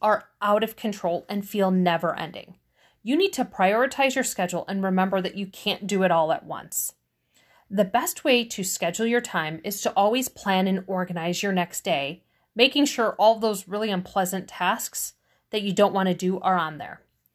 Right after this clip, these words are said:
The Squiggly Careers podcast I listened to one time had a great way of setting up your list, and it comes in three parts. There's today, to do, and to think.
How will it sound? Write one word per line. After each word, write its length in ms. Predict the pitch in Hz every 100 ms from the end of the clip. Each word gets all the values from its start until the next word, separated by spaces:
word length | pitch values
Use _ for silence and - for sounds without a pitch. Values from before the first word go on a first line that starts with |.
| _ _ _
The 80 | -
Squiggly 500 | 226 - 277 320 320
Careers 320 | - 240 208
podcast 580 | - 185 160 - 156 -
I 100 | 165
listened 320 | 170 175 180
to 100 | -
one 120 | 170 170
time 240 | - 170
had 140 | -
a 60 | 196
great 360 | 185 202 220 226
way 140 | 220
of 100 | 190
setting 320 | - 190 180
up 200 | 170 -
your 140 | 170 156
list, 440 | 139 - - - _ _ _ _ _ -
and 140 | 208
it 160 | 202 202
comes 320 | - 226 226
in 140 | 226
three 240 | 196 185 185
parts. 540 | 185 - - - - _ -
There's 340 | 196 180 - - _ _ -
today, 580 | - 185 170 165 - - _ _ _ _ _ _ _ _ -
to 160 | -
do, 400 | 214 202 170 185 - _ _ _ _ _ _ -
and 180 | 208 185
to 100 | 196
think. 540 | 190 - 180 - -